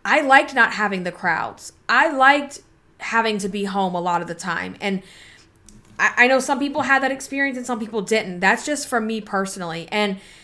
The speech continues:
I think that's what happened for me during Christmas is this intentional, this one was intentional. covid wasn't, obviously, but, like, this intentional slowdown where I just got to be.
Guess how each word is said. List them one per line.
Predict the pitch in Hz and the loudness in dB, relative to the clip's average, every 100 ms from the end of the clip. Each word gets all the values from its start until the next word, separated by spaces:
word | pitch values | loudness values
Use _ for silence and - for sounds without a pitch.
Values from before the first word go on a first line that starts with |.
| - - | -10 2
I | 226 | 2
think | 226 277 277 | 2 -2 0
that's | 226 240 262 | 2 2 0
what | - | -4
happened | 220 233 247 226 | -2 -2 -4 -6
for | 220 | -4
me | 208 196 | -4 -2
during | 202 190 | -2 -2
Christmas | 185 277 370 - 202 185 185 - | -2 -2 -2 -2 -4 -4 -6 -2
is | 226 208 190 | 0 0 -2
this | 208 208 196 - _ _ _ _ _ - | 0 0 -4 -12 _ _ _ _ _ -4
intentional, | 240 214 - 269 285 320 285 247 226 214 | -2 -2 -4 -6 -4 -4 0 2 2 0
this | 226 233 | -2 -2
one | 214 | -2
was | 185 | -4
intentional. | 165 185 170 165 175 190 - - | -6 -6 -8 -8 -12 -12 -14 -16
covid | - 208 185 - | -6 -4 -4 -4
wasn't, | 185 175 170 - | -4 -4 -4 -8
obviously, | 170 170 185 190 | -8 -10 -12 -10
but, | 196 214 | -4 0
like, | 208 196 | 0 0
this | 226 240 | -2 -2
intentional | 233 226 247 247 254 220 | -4 -2 -4 -2 -4 -2
slowdown | - 233 208 233 226 185 180 175 180 - _ _ - _ _ _ _ - | -4 0 2 2 4 4 4 0 -4 -10 _ _ -20 _ _ _ _ -10
where | 196 226 220 208 208 196 196 190 - _ _ _ _ _ _ _ _ _ - | 0 4 6 8 6 6 2 -2 -10 _ _ _ _ _ _ _ _ _ -12
I | 208 214 | -6 -4
just | 302 - | -4 0
got | 240 214 | 0 0
to | - | -6
be. | 170 180 185 - - | -10 -6 -6 -8 -18